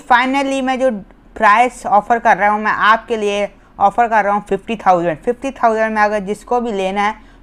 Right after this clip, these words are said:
वो कॉन्टैक्ट कर सकता है। नंबर मैं आपको स्क्रीन पे डाल दूँगा और डिस्क्रिप्शन, डिस्क्रिप्शन में भी अत-, अ, यासिर भाई दे देंगे, तो आप definitely मुझसे कॉन्टैक्ट कर सकते हैं जिसको लेना हो।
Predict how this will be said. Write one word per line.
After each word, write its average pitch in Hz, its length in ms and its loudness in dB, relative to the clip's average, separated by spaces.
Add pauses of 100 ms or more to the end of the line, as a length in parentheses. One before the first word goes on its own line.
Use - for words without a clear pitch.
(100)
वो 196 80 -6
कॉन्टैक्ट 208 540 0
कर 202 140 2
सकता 220 320 -4
है। 208 80 2
नंबर 196 400 0
मैं 208 200 -2
आपको 190 380 0
स्क्रीन 196 400 -8
पे 202 120 0
डाल 175 240 4
दूँगा 208 240 -4
और 190 80 0
डिस्क्रिप्शन, 185 580 -12 (160)
डिस्क्रिप्शन 185 600 -8
में 208 220 -6
भी 254 100 -4 (500)
अत-, - 200 -4
अ, 175 360 -2 (540)
यासिर 214 440 2
भाई 214 200 -2
दे 190 180 -4
देंगे, 196 300 -6
तो 190 120 -4
आप 190 400 2 (360)
definitely 202 600 -4
मुझसे 196 320 -8
कॉन्टैक्ट 185 420 -4 (460)
कर 214 120 2
सकते 208 320 -6
हैं 202 140 -6
जिसको 196 280 -6
लेना 165 360 -2
हो। 180 180 2